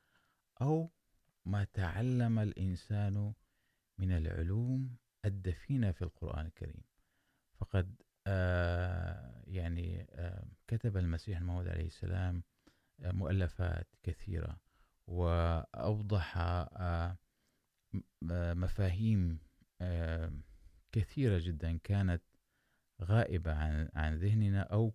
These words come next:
كان قد، آه، يعني حرف معناها، وحتى أصبحنا، أصبحت الأمم، أصبحت الأمة الإسلامية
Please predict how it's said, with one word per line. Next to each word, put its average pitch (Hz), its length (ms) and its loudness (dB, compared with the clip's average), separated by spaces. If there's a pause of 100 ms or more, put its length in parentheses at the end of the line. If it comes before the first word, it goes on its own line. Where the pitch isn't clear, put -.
(120)
كان 135 360 2
قد، 113 420 0 (840)
آه، 82 600 2 (880)
يعني 82 300 2
حرف 120 480 2
معناها، 101 800 4 (600)
وحتى 87 500 0
أصبحنا، 90 1120 0
أصبحت 82 480 -6
الأمم، 92 480 0
أصبحت - 380 -8
الأمة 92 240 -2
الإسلامية 85 720 -2